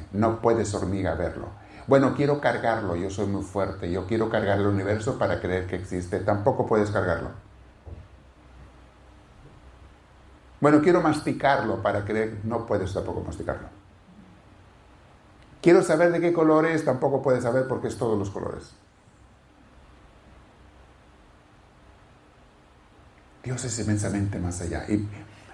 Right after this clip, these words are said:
a veces me frustro cuando oigo en esas redes sociales que me encuentro con personas así que hablan del ateísmo y digo yo, "Qué ridiculez de estas gentes. Qué ignorancia tan grasa.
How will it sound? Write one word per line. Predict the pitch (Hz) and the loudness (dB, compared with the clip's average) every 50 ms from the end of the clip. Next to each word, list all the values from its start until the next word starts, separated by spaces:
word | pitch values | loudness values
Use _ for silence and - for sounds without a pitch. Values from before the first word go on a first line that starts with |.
| - | -14
a | - - | -8 -4
veces | - 151 156 - 196 180 165 | -2 -2 0 0 -2 -2 0
me | 139 110 | 0 0
frustro | - 104 110 127 127 127 - 139 131 - | 0 0 0 0 0 0 0 -2 -2 0
cuando | - 113 110 98 98 | 0 0 0 0 0
oigo | 92 104 113 113 104 | 0 0 2 0 0
en | 101 | 0
esas | 104 104 104 107 101 | 0 0 -2 -2 -2
redes | 101 98 95 - | -2 -2 -2 -4
sociales | - 95 85 - 98 85 80 82 82 - | -6 -10 -8 -4 -2 0 0 0 -2 -4
que | - 82 | -4 -4
me | 80 80 | -4 -4
encuentro | 73 71 - 95 104 104 - - | -4 -4 -4 -4 -4 -4 -4 -4
con | 113 87 | -4 -4
personas | 92 85 87 87 - 92 92 101 101 98 | -2 -4 -4 -4 -4 -4 -2 -2 0 0
así | 87 76 90 90 90 | 0 -2 -2 -4 -4
que | 87 92 90 | -4 -2 -2
hablan | 78 80 85 92 92 92 | 0 0 0 -2 -2 -4
del | 95 87 82 | -4 -2 -2
ateísmo | 76 76 - 78 76 76 78 78 98 90 90 | -2 -2 -2 -4 -4 -4 -4 -4 -4 -4 -2
y | |
digo | 85 87 87 92 90 | -2 0 0 0 2
yo, | 85 82 80 - - - - - - - - - - - - - - - | 0 0 -2 -4 -10 -16 -20 -20 -20 -20 -20 -20 -20 -20 -20 -20 -20 -14
"Qué | - 127 127 | -10 -8 -6
ridiculez | 131 151 156 139 123 - - - 104 98 104 113 120 107 | -4 -2 -2 -2 -2 -2 -2 -2 0 0 0 -2 -2 -4
de | 101 | -6
estas | - - - - - | -8 -8 -10 -12 -12
gentes. | - - - - - - - - - - - - - _ _ _ _ - - - - - - - - - | -14 -16 -18 -18 -20 -20 -20 -20 -20 -20 -20 -20 -20 _ _ _ _ -20 -20 -20 -20 -20 -20 -20 -16 -10
Qué | - - | -8 -6
ignorancia | 117 - 156 147 147 156 - - - 143 143 147 135 - - 131 113 - | -4 0 2 2 4 2 2 0 0 2 2 2 2 2 2 0 0 0
tan | - 101 95 92 | 0 -2 -2 -2
grasa. | 92 101 - 92 - - - - - | -4 -4 -4 -6 -8 -10 -14 -16 -18